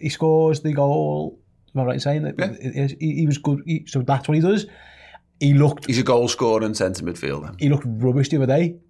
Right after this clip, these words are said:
Speaker 2: Yeah.
Speaker 1: He, he was. That's fine. Like, people, he wasn't the only one who looked rubbish, by the way. There was where he was just as bad as the captain was horrendous on the day after he scored the wonder goal, and he was bad. Loads of bad. I don't know, I don't wanna go back through that game, but I think sometimes, like, Curtis Jones was really good at Old Trafford.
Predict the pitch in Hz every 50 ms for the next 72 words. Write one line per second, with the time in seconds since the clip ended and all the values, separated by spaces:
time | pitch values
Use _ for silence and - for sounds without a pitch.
0 | _ 120 104 98 - _ _ _ - 135 120 - 139 127 113 123 131 143 139 -
1 | 143 131 - - 123 113 117 123 127 127 120 - - _ _ _ _ 131 113 123
2 | 123 113 117 110 123 143 135 131 123 131 127 117 117 117 117 123 120 101 120 120
3 | 120 - 123 113 110 113 117 120 113 - 131 131 113 - - _ _ _ - 139
4 | 135 127 127 127 - - 156 147 139 131 127 - - 147 131 - - 139 143 143
5 | 131 127 131 131 131 123 - - - - - _ - _ - 139 - 156 143 135
6 | - - 156 151 143 143 - 147 139 127 120 117 123 127 131 113 135 131 143 139
7 | 127 147 156 170 165 - - - - - - - _ _ _ - 131 113 - -
8 | - 135 113 120 123 - - - 127 120 120 123 120 123 131 139 139 143 139 143
9 | 156 156 151 - - 143 131 131 131 131 - - 135 131 131 139 - - 147 156
10 | 151 151 156 156 156 165 165 143 147 - 131 123 127 135 135 131 131 127 123 123
11 | 117 123 120 127 127 120 120 110 117 120 120 - 135 135 143 139 151 156 156 156
12 | 143 135 - - - - - - - - - - - 127 170 175 - - 175 156
13 | 147 165 170 165 160 160 143 147 - - - 170 170 156 - 190 185 175 170 135
14 | 147 147 143 147 135 131 139 151 156 156 143 143 127 120 147 151 143